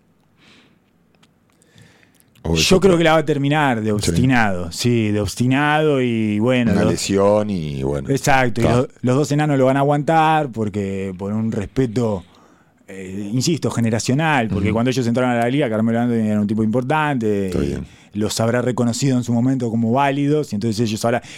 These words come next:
Speaker 2: bueno, de hecho, eh, McCollum ha entrenado con él en algunos de los veranos estos, eh, mágicos de Carmelo
Speaker 1: Sí,
Speaker 2: Anthony
Speaker 1: sí,
Speaker 2: para
Speaker 1: sí, sí, sí.
Speaker 2: Instagram.
Speaker 1: Sí.
Speaker 2: <laughs> Entonces hay ahí una relación afectiva que me parece que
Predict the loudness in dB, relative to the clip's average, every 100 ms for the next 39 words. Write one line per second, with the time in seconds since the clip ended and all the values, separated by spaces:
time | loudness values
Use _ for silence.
0 | -6 -4 0 0 -2 -2 -4 -6 -20 -20
1 | -12 -10 -8 -10 -10 -12 -12 -12 -8 -6
2 | 0 0 0 -2 -2 -2 0 2 2 2
3 | 0 -2 0 0 0 -2 -2 -4 -2 -2
4 | -2 -2 -4 -4 -2 -2 -2 -4 -6 -10
5 | -16 -20 -20 -16 -10 -6 -2 -4 -4 -8
6 | -6 -8 -6 -4 -2 0 0 0 -2 0
7 | 0 0 0 0 2 2 0 -2 -4 -4
8 | -2 -6 -4 -6 -8 -12 -12 -8 -4 -4
9 | -2 -2 -2 0 0 0 0 2 2 2
10 | 2 2 2 0 2 4 4 0 -2 -6
11 | -2 -2 0 0 4 6 4 2 2 2
12 | 2 0 2 0 0